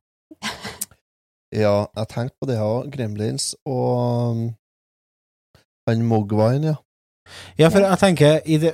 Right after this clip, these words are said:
Speaker 2: for det, eh, vi skal ikke spoil for mye her, men, eh, det, det som skjer er jo at han, eh,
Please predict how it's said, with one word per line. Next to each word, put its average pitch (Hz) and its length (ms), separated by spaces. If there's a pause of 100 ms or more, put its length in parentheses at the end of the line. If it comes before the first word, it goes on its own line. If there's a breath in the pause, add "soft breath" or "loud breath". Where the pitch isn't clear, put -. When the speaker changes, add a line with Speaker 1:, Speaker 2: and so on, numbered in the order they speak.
Speaker 2:
for 180 120
det, 175 200 (300)
eh, 143 180
vi 143 100
skal 127 180
ikke - 120
spoil 113 760 (320)
for - 180
mye 110 120
her, 123 180 (280 loud breath)
men, 139 160
eh, 139 200 (260)
det, 143 320
det 131 180
som 139 120
skjer 147 320
er 151 180
jo 117 140
at 127 100
han, 120 240
eh, 110 500